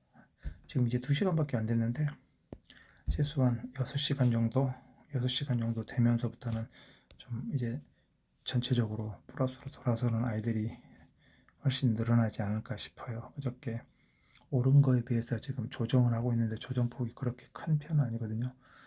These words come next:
다시 이제 지엑스 체인이 올라가면서 방금 또 다시 또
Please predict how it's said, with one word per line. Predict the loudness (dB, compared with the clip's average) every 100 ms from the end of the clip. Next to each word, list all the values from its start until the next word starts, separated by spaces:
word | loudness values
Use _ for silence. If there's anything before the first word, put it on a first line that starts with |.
| -20 _ -12
다시 | -4 -2
이제 | -2 -4
지엑스 | 0 0 0 0 0 0 -4
체인이 | -6 2 4 4
올라가면서 | 2 0 0 -2 -2 -2 -2 -4 -8 _ -20 -20 -6
방금 | -4 -4
또 | -4 -6
다시 | -6 -8 -4
또 | -4